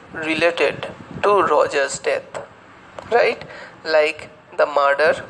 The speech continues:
for, uh, to be the precise thing, then the, um, stealing of the money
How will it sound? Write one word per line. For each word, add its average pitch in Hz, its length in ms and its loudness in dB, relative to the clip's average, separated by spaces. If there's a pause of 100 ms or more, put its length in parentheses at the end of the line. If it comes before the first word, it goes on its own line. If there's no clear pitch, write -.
(580)
for, 151 300 2 (500)
uh, 156 160 2
to 151 220 -2
be 147 300 -2
the 151 260 0
precise 151 440 0
thing, 170 400 -2 (480)
then 170 360 2 (400)
the, 143 360 4
um, 123 80 -2 (1000)
stealing 180 580 0
of 170 160 4
the 170 60 4
money 160 400 2